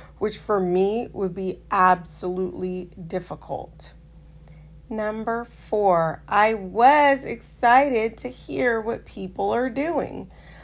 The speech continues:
I was even texting some people before that I am really comfortable with and suggesting some wins they share, or, like, "Make sure you share your program. Don't worry if it's running the same month as mine. I just want you to get it out there."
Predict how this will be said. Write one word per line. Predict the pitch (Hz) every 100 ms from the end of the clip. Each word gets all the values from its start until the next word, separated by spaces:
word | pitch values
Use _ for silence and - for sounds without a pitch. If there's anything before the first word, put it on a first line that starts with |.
| -
I | - 214
was | 269 269
even | 294 339 330
texting | - 262 247 - 233 240
some | 254 240
people | 233 220 214
before | 196 208 196 190 196 202
that | 196
I | 185 190 - - -
am | 214 190 - - - -
really | 208 202 190
comfortable | 196 190 208 190 190
with | 196 196
and | - 190 185 - - -
suggesting | - 214 196 202 - - 220
some | 202 190
wins | 185 185 185
they | 185 185
share, | 185 180 175
or, | - 185 190
like, | 180 180
"Make | 208 233
sure | - 277 254
you | 247 254
share | 233 226 220
your | 220
program. | - 233 220 214 202 202
Don't | 214 -
worry | 220 233 233 226
if | 226
it's | 220 -
running | 214 226 233 226
the | 220
same | 233 220
month | 214 220 233 233
as | -
mine. | 214 214 214
I | -
just | 208 220 233
want | 220 -
you |
to | 226
get | 202 208 208
it | -
out | - 208 -
there." | - - -